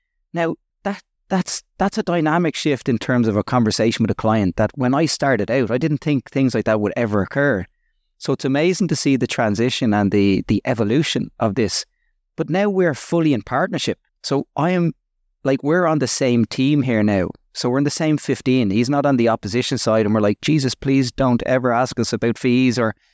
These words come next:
hide them in the background." We're all now totally up and running, which means he is now,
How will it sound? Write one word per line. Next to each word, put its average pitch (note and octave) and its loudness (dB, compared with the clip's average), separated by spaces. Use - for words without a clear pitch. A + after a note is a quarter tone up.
hide C#3 0
them B2+ 2
in G2+ 0
the G#2 0
background." B2+ -4
We're C#3 0
all D#3+ 0
now D3 2
totally C3 0
up - -2
and A2 0
running, C3+ 0
which - -4
means E3+ 0
he F#3 0
is D3 0
now, C3+ 2